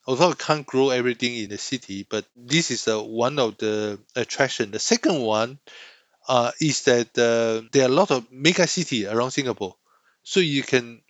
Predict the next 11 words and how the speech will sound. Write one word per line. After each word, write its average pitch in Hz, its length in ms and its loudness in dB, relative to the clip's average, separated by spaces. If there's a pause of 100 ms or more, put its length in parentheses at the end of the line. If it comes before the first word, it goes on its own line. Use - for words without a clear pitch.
(120)
we 135 120 -2
can 123 220 -2
work 185 220 4
with 117 280 -2
the 113 140 -2
regional 139 400 -4
partners, 110 600 -4 (440)
right? 117 220 -2 (280)
They 135 100 4
have 143 300 2
a 113 220 0